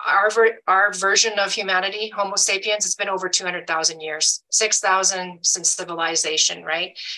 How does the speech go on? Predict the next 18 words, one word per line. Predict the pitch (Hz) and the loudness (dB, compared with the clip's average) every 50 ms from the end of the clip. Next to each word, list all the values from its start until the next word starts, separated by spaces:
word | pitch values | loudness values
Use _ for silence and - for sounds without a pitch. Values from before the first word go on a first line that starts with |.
| - - _ _ - | -14 -16 _ _ 0
Population | 226 226 233 226 233 208 202 202 226 220 - 233 220 214 214 220 214 - | 2 2 2 2 2 2 4 4 4 4 4 4 2 0 -2 -4 -4 -4
of | 190 185 180 | -4 -4 -4
the | 190 180 | -4 -6
planet | - - 214 190 196 202 202 196 196 196 196 180 | -4 -2 0 0 2 2 2 0 -2 -4 -2 -2
jumped | - 202 202 202 202 208 - | -2 0 0 -2 -4 -4 -4
from | - - 214 196 190 185 185 185 | -2 0 2 2 2 0 -2 -4
a | 190 180 | -6 -8
billion | 170 185 208 202 202 202 202 202 208 202 208 208 208 - | -4 -2 -2 -2 0 0 0 0 0 0 -2 -4 -4 -2
to | - 208 - - | -2 -2 -2 -2
eight | 202 202 208 - _ | -2 -4 -4 -6 _
billion | - 202 196 190 196 190 185 185 185 185 185 | -4 -2 -2 -2 -2 -2 -2 -2 -4 -4 -6
in | 185 - 190 180 180 | -6 -4 -4 -2 -2
about | 175 175 170 185 180 180 190 190 - | -2 -2 0 0 2 2 0 0 -4
a | 175 | -6
hundred | - - 190 190 190 190 190 185 | -4 -2 -2 -2 -2 -2 -2 -4
and | 180 180 175 | -6 -6 -8
thirty | 175 - 180 175 170 175 | -8 -6 -4 -4 -2 -4
years. | 175 165 165 165 160 147 143 139 - - - - - | -4 -4 -2 -2 -2 -2 0 2 2 2 0 0 -4